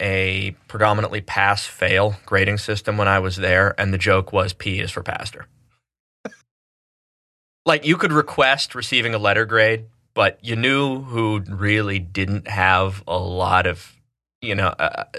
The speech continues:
theological aspirations when they didn't bother. Uh, that said, there were some really fine pastors coming out of there, but it's, it, it's absolutely is a line. My,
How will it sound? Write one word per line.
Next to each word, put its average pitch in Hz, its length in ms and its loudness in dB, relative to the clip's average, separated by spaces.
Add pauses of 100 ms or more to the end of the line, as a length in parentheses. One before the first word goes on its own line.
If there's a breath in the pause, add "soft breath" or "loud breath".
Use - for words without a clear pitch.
(160)
theological 101 640 2
aspirations 90 920 -2
when 87 340 -6
they 98 160 -2 (220)
didn't 90 200 -4
bother. 82 340 -4 (520 loud breath)
Uh, 139 140 2
that 147 260 2
said, 135 460 2
there 107 100 0
were 104 140 -4
some 104 360 -8
really 160 440 -4
fine 113 340 2
pastors 131 480 0
coming 95 300 -4
out 90 160 0
of 85 80 -8
there, 85 160 -6
but - 120 -10
it's, 123 140 -12
it, - 60 -16
it's 147 440 -2
absolutely 135 580 -2
is 101 120 -4
a 92 60 -8
line. 87 340 -6 (420)
My, 139 200 0